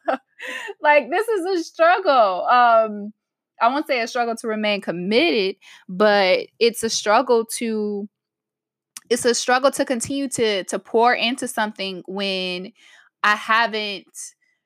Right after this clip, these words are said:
remained committed to that ultimate goal of pouring into myself. Um,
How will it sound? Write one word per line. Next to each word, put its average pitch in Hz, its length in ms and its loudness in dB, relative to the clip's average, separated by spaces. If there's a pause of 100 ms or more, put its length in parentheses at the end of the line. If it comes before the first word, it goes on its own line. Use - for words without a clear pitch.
(140)
remained 220 640 -2
committed 226 460 -4
to 220 120 -6
that 214 200 2
ultimate 214 420 -4
goal 196 260 2
of 208 120 -8
pouring 196 320 -4
into 202 240 -8
myself. 233 600 -2 (440)
Um, 190 640 0